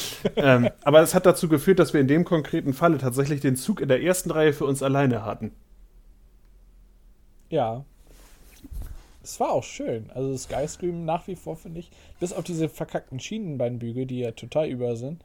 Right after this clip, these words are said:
Speaker 2: ist eine schöne Bahn, macht sehr viel Spaß.
Speaker 1: Mhm. Ich stimme dem zu. Das wirst du heute
Speaker 2: Was
Speaker 1: nicht
Speaker 2: du
Speaker 1: mehr
Speaker 2: f-
Speaker 1: häufig hören.
Speaker 2: <laughs> Was du vorhin, glaub ich, sagtest, von wegen Kinder, don't try this at home. Wir haben uns an diesem Tag so unglaublich die Seele aus dem Leib gefahren.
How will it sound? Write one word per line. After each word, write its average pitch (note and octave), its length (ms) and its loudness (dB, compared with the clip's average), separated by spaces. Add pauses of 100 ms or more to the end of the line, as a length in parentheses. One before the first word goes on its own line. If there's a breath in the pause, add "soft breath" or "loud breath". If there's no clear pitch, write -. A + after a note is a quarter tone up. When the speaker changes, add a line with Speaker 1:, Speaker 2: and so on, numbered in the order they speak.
(400 soft breath)
Speaker 2:
ist - 120 -16
eine D3 180 -8
schöne F#3 280 -4
Bahn, D#3 320 -4
macht A#2+ 180 -12
sehr D3+ 120 -10
viel - 140 -16
Spaß. C3 400 -12 (640)
Speaker 1:
Mhm. C#3 340 2 (760)
Ich - 120 -12
stimme C3+ 220 2
dem B2 180 -2
zu. - 300 -10 (1160 soft breath)
Das - 200 -10
wirst - 160 -10
du C3 60 -4
heute C3 80 -2
Speaker 2:
Was C3+ 100 -4
Speaker 1:
nicht B2+ 80 0
Speaker 2:
du C3+ 40 2
Speaker 1:
mehr C#3+ 80 0
Speaker 2:
f- D#3 60 2
Speaker 1:
häufig C3 220 -2
hören. A2 160 -2 (580 loud breath)
Speaker 2:
<laughs> B2 560 -6
Was B2 220 -6
du B2+ 60 -10
vorhin, B2+ 360 -6
glaub B2 180 -2
ich, B2 140 -8
sagtest, C#3 420 -8
von B2+ 180 -12
wegen C3 360 -8
Kinder, C3 280 -6
don't B2+ 360 -6
try A#2+ 160 -8
this A#2+ 240 -12
at - 140 -12
home. C#3 300 -6 (440 soft breath)
Wir C3 140 -2
haben D3+ 140 2
uns C3 120 -6
an C#3 100 -8
diesem C3 280 -8
Tag C3 240 -4
so C3+ 180 -4
unglaublich C3+ 580 0
die C3+ 140 -8
Seele B2+ 340 -2
aus A2+ 160 -4
dem A2+ 160 -12
Leib A2 260 -8
gefahren. A#2 480 -10